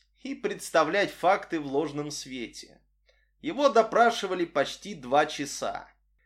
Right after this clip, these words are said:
и он врал очень правдоподобно, с самым честным видом.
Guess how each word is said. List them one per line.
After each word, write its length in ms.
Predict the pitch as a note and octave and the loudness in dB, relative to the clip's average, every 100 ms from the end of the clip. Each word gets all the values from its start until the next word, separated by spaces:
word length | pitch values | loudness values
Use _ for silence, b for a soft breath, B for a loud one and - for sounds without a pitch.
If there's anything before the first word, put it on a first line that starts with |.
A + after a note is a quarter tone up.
| - | -8
и 100 | G#3 | 0
он 280 | D#4 D4 A#3+ | 2 2 2
врал 500 | D3 A3 G#3 E3+ - - | 4 6 6 4 -4 -8
очень 420 | F3 F#3 F3+ D3+ | -4 -4 -4 -8
правдоподобно, 1160 | - C3 A#2+ A#2+ B2 B2 A3+ C4 G3 F#3 D#3 - | -4 -4 -4 -2 -2 2 2 2 0 -2 -2 -6
с 240 | - - - | -18 -8 0
самым 400 | C4 G#3 F#3 E3+ | 2 2 -4 -6
честным 600 | - D#3 D#3+ D3 D3 C3+ | -2 -2 -2 -6 -10 -10
видом. 520 | A#2 G#2 E2+ D#2+ | -12 -12 -18 -20